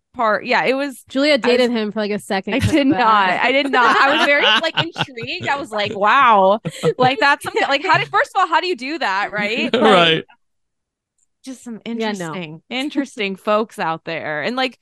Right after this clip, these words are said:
Speaker 1: and people are like, "I wanna date you. I wanna take you out." And it's, yeah, it's a wild world.
Speaker 3: Oh my God. That's so awesome. So what's, what's the best,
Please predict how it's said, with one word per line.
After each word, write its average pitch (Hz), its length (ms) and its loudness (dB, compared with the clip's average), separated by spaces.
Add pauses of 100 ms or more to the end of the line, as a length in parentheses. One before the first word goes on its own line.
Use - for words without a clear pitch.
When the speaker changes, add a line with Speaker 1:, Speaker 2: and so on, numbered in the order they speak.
(280)
Speaker 1:
and 262 140 -6
people 277 180 -4
are 269 120 2
like, 226 240 0 (240)
"I 254 40 -8
wanna 285 220 -4
date 302 300 -2
you. 285 160 -4
I - 20 -2
wanna 294 160 -4
take 311 240 -8
you 302 140 -4
out." 277 580 2
And 180 220 -10 (180)
it's, - 420 -12
yeah, - 280 -14
it's - 260 -10
a 185 60 -12
wild 170 320 -6
world. 160 280 -8 (520)
Speaker 3:
Oh 110 120 -10
my 104 180 -10
God. 107 420 -10
That's 113 180 -16
so 107 220 -12
awesome. 107 380 -14 (260)
So 165 400 0 (100)
what's, 202 300 0 (260)
what's 214 260 0
the 170 200 0
best, 165 600 -2